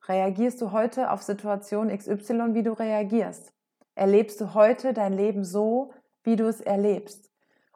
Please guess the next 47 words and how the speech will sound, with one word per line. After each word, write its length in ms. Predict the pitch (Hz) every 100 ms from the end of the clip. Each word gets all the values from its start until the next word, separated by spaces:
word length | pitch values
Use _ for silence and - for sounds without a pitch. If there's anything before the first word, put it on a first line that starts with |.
| _
Und 240 | 214 214 269
du 100 | 359
denk-, 400 | 240 202 - -
denkst 260 | 196 202 -
dir 100 | 196
jetzt 160 | 202
vielleicht, 300 | 196 196 226
„Ja, 80 | 220
ich, 220 | 202 - _ -
den 220 | 196 208
ganzen 260 | 202 233 -
Tag 160 | 208
gehst 160 | 220 214
du 40 |
durch 120 | 202
dein 140 | 208 190
Leben, 200 | 208 208
ja, 60 |
aber 80 | 190
es 100 | 196
ist 200 | 254 240
halt 180 | 185 165
so, 160 | - 254
ich 140 | -
bin 240 | 240 226
halt 180 | 190 170
so, 300 | - 170 170
das 140 | 170 180
Leben 240 | 190 190
ist 160 | 202 190
halt, 180 | 170
keine 240 | - 165 -
Ahnung, 220 | 170 170
schwer, 540 | - 170 175 165 165 170 - - - -
es, 420 | 190 - - -
ich 180 | 190 202
muss 220 | 226 220
halt 220 | 196 180
hart 240 | 180 185
dafür 240 | 190 196 196
arbeiten, 640 | 190 190 180 175 175 180
um 160 | 180 185
genug 220 | 190 185
Geld 240 | 190 185 185
zu 80 |
verdienen 520 | - 175 175 180 180 175
oder, 320 | 175 165